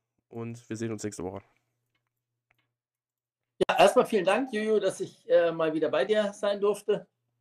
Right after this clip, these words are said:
Speaker 2: Hat wie immer Spaß gemacht. Ich kann das auch allen anderen Managerkollegen nur empfehlen. Äh, du hast hier den Aufruf gestartet. Vielleicht sitzen wir hier tatsächlich mal mit einer Runde von zehn Jungs
Speaker 1: Boah,
Speaker 2: und Mädels.
Speaker 1: zehn.
Speaker 2: Ähm,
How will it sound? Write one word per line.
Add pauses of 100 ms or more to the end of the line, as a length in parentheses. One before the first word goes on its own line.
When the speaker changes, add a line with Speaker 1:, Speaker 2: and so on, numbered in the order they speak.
(320)
Speaker 2:
Hat
wie
immer
Spaß
gemacht. (140)
Ich
kann
das
auch
allen
anderen
Managerkollegen
nur
empfehlen. (720)
Äh,
du
hast
hier
den
Aufruf
gestartet.
Vielleicht
sitzen
wir
hier
tatsächlich
mal
mit
einer
Runde
von
zehn (320)
Jungs (640)
Speaker 1:
Boah,
Speaker 2:
und
Mädels.
Speaker 1:
zehn.
Speaker 2:
Ähm,